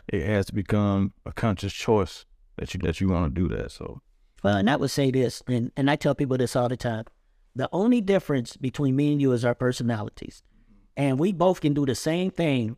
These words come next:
Speaker 2: but mine's gonna have a little different spin or flavor on it because of who I am. And so you keep doing what you do, and I know God will give you the direction you need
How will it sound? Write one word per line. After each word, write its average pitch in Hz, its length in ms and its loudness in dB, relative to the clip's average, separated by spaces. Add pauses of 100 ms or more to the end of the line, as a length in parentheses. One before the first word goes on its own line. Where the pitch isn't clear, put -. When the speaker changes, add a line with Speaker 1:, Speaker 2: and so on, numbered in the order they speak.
(140)
Speaker 2:
but 117 200 0
mine's 147 360 0
gonna 143 160 0
have 135 100 0
a 127 60 4
little 135 160 2
different 139 340 0
spin 147 340 2
or 127 80 2
flavor 143 420 0
on 139 120 4
it 135 100 0
because 120 280 0
of 117 80 2
who 139 100 2
I 139 120 2
am. 143 280 -2 (380)
And 123 120 -2
so 131 140 0
you 139 160 0
keep 214 220 -2
doing 185 220 2
what 175 140 -4
you 175 80 -2
do, 170 120 0
and 135 120 4
I 135 60 4
know 156 160 2
God 143 400 2
will 131 140 2
give 147 360 -2
you 151 320 0 (320)
the 139 80 0
direction 143 560 2
you 135 120 2
need 135 480 0